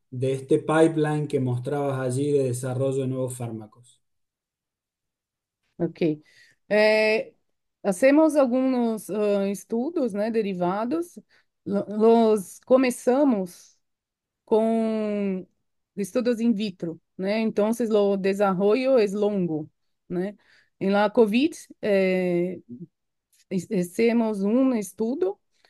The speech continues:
Speaker 2: y hay otros que están siendo derivados de esos estudios que hacemos acá con la industria para los, eh, estudios clínicos, ¿no? Estas etapas de desarrollo de medicamentos es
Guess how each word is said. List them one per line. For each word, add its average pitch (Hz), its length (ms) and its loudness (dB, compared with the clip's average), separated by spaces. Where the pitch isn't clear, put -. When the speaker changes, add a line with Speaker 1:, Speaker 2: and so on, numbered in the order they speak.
Speaker 2:
y 220 180 2
hay 214 200 4
otros 269 420 2
que 254 80 -2
están 226 680 -2
siendo 208 500 0
derivados 214 800 2
de 214 100 2
esos 196 240 -8
estudios 208 440 -8
que 202 100 -4
hacemos 190 380 -4
acá 233 500 0
con 220 140 -2
la 202 220 0
industria 247 680 -2
para 214 720 0
los, 202 460 -2
eh, 185 420 -2
estudios 208 420 -6
clínicos, 175 680 -4
¿no? 190 240 -4
Estas 220 680 2
etapas 226 540 0
de 196 360 0
desarrollo 190 800 -2
de 180 380 -2
medicamentos 190 1000 -2
es 185 440 -4